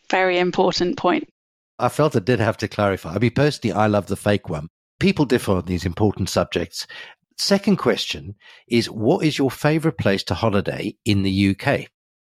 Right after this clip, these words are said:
Speaker 1: So I go to Norfolk a lot, around Wells Nexus. So it's going to have to be that. We can bundle up child, dog in the car and just get there in a couple of hours,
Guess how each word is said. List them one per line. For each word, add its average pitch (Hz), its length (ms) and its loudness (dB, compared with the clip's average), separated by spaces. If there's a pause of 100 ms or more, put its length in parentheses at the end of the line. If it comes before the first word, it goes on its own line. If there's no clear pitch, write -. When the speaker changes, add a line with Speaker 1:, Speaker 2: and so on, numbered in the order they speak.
(580)
Speaker 1:
So - 180 0
I 226 120 4
go 240 200 2
to 202 380 0
Norfolk 196 600 0 (140)
a 180 80 0
lot, 180 380 0 (360)
around 170 680 0
Wells 185 320 0
Nexus. 254 560 -2 (120)
So - 220 -2
it's 180 460 0
going 180 220 0
to 185 60 -6
have 180 240 -4
to 175 100 -6
be 175 120 0
that. 175 460 0
We 185 80 0
can 175 240 0
bundle 185 420 2
up 175 220 -2 (200)
child, 180 500 2
dog 180 260 2
in 175 80 0
the 170 100 2
car 170 400 2
and 165 160 0
just - 260 -6
get - 180 -4
there 170 220 2
in 165 80 2
a 175 40 -2
couple 196 240 -2
of 170 80 0
hours, 165 600 0